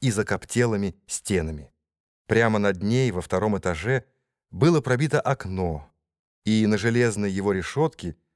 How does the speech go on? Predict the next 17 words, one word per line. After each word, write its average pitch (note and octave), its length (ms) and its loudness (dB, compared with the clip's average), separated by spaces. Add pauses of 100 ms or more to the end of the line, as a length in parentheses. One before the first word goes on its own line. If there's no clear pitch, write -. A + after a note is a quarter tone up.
была B2 300 2
прикреплена C3 720 0
вывеска B2+ 500 -2
гостиницы. G#2+ 800 -6 (300)
Ворота A2+ 440 4
же, F#2+ 140 -2
крепко - 380 0
запертые F2 460 -2
на E2 100 -2
засов, F2+ 440 -2 (220)
никогда G#2+ 600 2
не A#2 120 0
отпирались. F2 800 -8 (460)
Чтобы G2+ 340 -2
проникнуть G2 560 -2
во E2 160 -4
двор, A#2 420 -4